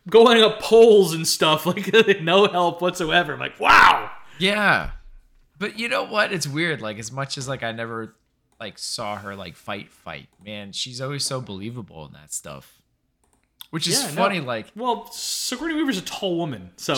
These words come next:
Speaker 2: She
Speaker 1: makes it all
Speaker 2: is.
Speaker 1: much easier. Yeah.
Speaker 2: And, and, and, and apparently, too, uh, the main reason why there were no weapons is just because Sigourney Weaver is, um, is a gun regulation person.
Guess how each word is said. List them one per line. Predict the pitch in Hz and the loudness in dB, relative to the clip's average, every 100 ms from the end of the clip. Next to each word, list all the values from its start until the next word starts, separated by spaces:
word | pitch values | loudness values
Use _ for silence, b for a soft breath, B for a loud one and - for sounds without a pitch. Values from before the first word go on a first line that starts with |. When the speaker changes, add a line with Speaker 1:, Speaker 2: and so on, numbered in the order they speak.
| 131 | 0
Speaker 2:
She | 139 110 | -2 -2
Speaker 1:
makes | 160 | -4
it | 151 | -4
all | 135 | -4
Speaker 2:
is. | 208 156 113 135 | -2 -4 -6 -8
Speaker 1:
much | 131 - _ 120 | -10 -12 _ -12
easier. | 123 110 107 _ | -10 -10 -16 _
Yeah. | 131 107 107 | -12 -12 -10
Speaker 2:
And, | 147 151 | -8 -8
and, | 170 160 151 156 | -8 -6 -6 -4
and, | 151 143 135 - | -4 -4 -6 -6
and | 139 | -6
apparently, | - 165 202 - 127 | -4 -6 -6 -8 -8
too, | - 147 165 135 107 - _ _ _ _ _ _ - | -6 -6 -4 -6 -8 -14 _ _ _ _ _ _ -8
uh, | 107 104 101 95 - 170 | -4 -4 -4 -8 -14 -18
the | 110 104 | -14 -12
main | 110 117 135 131 | -10 -6 -6 -6
reason | 135 139 127 107 | -6 -6 -8 -10
why | 101 110 | -8 -8
there | 113 107 | -8 -8
were | 104 | -10
no | 104 98 | -10 -12
weapons | 98 117 - 92 85 - - - _ _ _ _ _ 107 | -12 -14 -12 -16 -6 -4 -4 -8 _ _ _ _ _ -14
is | 110 104 | -10 -8
just | 117 - | -8 -10
because | 123 - 113 107 98 | -14 -10 -10 -8 -6
Sigourney | - 117 107 110 104 | -6 -6 -8 -10 -8
Weaver | 107 113 104 98 | -10 -8 -10 -10
is, | 92 85 - | -12 -16 -14
um, | 92 90 85 80 82 _ _ | -12 -10 -12 -14 -20 _ _
is | 104 90 | -16 -12
a | 87 87 82 - | -12 -12 -14 -12
gun | 104 107 | -12 -10
regulation | 95 95 85 98 107 87 - | -14 -14 -12 -10 -10 -12 -16
person. | 85 76 - | -14 -14 -14